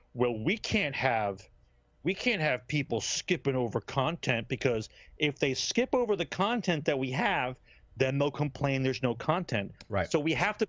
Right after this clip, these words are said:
Speaker 1: put either a time gate or something in the game to slow them down. That's why you gotta kill a hundred bosses. <laughs> It's not because it's a, otherwise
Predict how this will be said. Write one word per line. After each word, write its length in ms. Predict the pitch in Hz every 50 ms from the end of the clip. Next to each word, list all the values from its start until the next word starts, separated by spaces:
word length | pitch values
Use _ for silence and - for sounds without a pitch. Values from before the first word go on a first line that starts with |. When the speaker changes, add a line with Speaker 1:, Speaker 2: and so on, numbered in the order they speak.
| - -
Speaker 1:
put 140 | 190 185 -
either 240 | 165 160 147 143 123
a 80 | 113
time 420 | 110 - - - 175 175 190 202 196
gate 300 | 190 196 190 190 - - _ _ - -
or 100 | - 120 120
something 560 | - - - - 175 180 185 - 208 208 202
in 160 | 190 190 202
the 80 | 214 233
game 440 | 175 - 135 113 107 101 110 127 131 - - _ _ _ -
to 80 | 196 190
slow 340 | - - - 131 117 110
them 160 | 113 131 139 135
down. 340 | 151 185 196 180 131 104 92 - - - _ - _ _ _ -
That's 280 | 139 151 214 - -
why 140 | 208 220 233
you 80 | 247 226
gotta 180 | 226 226 214 202
kill 200 | - - 202 202
a 40 |
hundred 340 | 156 151 185 185 180 175 160
bosses. 640 | - 156 156 165 165 - - - 190 214 - - - - _ - -
<laughs> 80 | - - - - - -
It's 200 | - 220 - -
not 200 | - 277 294 285
because 460 | - 269 214 - 262 262 254 233 - - - - _ _
it's 140 | - 226 208
a, 60 | 214 - - - -
otherwise 560 | - 247 294 277 254 240 240 240 220 - -